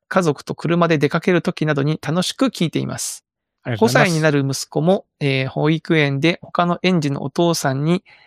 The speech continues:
Speaker 1: 「おっさんエフエムの人？」と無邪気に聞いたり。<laughs> そうなんだ。私も、えー、作業のマグロの靴下を妻にクリスマスにプレゼントしたり、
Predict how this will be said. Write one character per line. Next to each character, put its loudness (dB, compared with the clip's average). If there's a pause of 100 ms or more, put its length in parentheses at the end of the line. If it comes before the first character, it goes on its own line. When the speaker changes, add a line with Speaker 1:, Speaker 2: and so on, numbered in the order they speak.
(120)
Speaker 1:
「お -2
っ 0
さ 0
ん -4
エ 4
フ 0
エ 4
ム 0
の -2
人？」 -2 (100)
と -2
無 0
邪 2
気 -4
に -2
聞 -2
い -2
た -8
り。 2
<laughs> -20
そ -2
う 2
な 0
ん -4
だ。 -20 (460)
私 2
も、 2
え 2
ー、 -4
作 2
業 2
の -2
マ 2
グ 4
ロ 4
の -2
靴 -2
下 0
を -2
妻 -2
に -4
ク -4
リ 2
ス 0
マ 2
ス -6
に -2
プ -2
レ 0
ゼ 0
ン -2
ト 0
し -6
た 0
り、 2